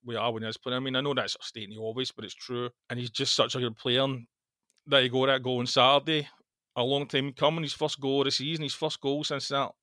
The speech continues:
l-, legendary win at Ibrox last season. And they took it very well. And hopefully he can get another few goals between now and the end of the season. And, I mean, and Saturday, I know we'll talk about that later, he'll have a big role as well, 'cause, like,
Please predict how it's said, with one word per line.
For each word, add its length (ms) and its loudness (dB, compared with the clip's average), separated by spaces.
l-, 220 -10
legendary 500 4
win 160 6
at 80 0
Ibrox 400 0
last 220 -4
season. 340 -8
And 100 -2
they 40 4
took 160 4
it 120 4
very 200 10
well. 280 8
And 80 4
hopefully 480 4
he 80 -2
can 460 -4
get 180 4
another 240 4
few 240 -2
goals 440 0
between 300 -4
now 100 4
and 140 0
the 40 2
end 140 -2
of 60 -4
the 40 -6
season. 300 -4
And, 100 4
I 40 4
mean, 260 -2
and 140 -2
Saturday, 520 6
I 20 8
know 100 4
we'll 100 2
talk 220 2
about 120 4
that 100 2
later, 180 2
he'll 160 0
have 120 0
a 80 4
big 200 0
role 220 0
as 80 -4
well, 240 2
'cause, 240 -8
like, 240 -8